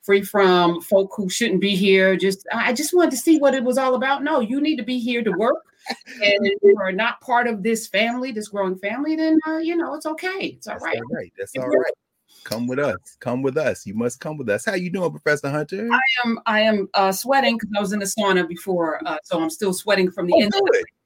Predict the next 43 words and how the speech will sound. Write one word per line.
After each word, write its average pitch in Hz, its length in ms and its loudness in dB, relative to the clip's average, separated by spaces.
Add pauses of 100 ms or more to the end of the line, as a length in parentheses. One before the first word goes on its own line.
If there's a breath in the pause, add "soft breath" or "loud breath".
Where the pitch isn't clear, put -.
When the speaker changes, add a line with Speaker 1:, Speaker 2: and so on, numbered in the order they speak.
Speaker 1:
because 190 320 2
we're 196 80 -2
gonna 202 100 2
be 196 80 2
talking 196 220 -2
about 170 180 0
health 196 260 -2
today. 143 380 -8
So 156 160 -12
I 156 80 -8
just 156 140 -16
wanna, 160 160 -6
uh, 147 200 -12
Speaker 2:
Yeah. 98 120 -6 (160)
Speaker 1:
say 330 140 -4
thank - 320 -4
you. - 140 -2 (260 soft breath)
And 185 100 0
we 214 80 4
have 196 80 2
a 196 40 0
special 202 380 0
guest 185 280 0
that 180 100 0
will 175 80 -4
be 175 100 -2
joining 165 340 2
us 160 140 0
shortly. 185 600 0 (220 soft breath)
Speaker 2:
Wonderful. 117 580 2 (180)
Speaker 1:
Yes, 185 140 0
Speaker 2:
Wonderful. - 500 0 (120)
Speaker 1:
Doctor 190 260 -4
Sunyata 185 600 -2
Amin 170 540 0
is 165 180 -8
in 165 120 -2
the 185 120 6
Speaker 2:
Yes. 240 220 6 (760 loud breath)
Speaker 1:
because, 226 1000 2
you 277 160 0
know, 208 240 4 (140)
and 220 200 0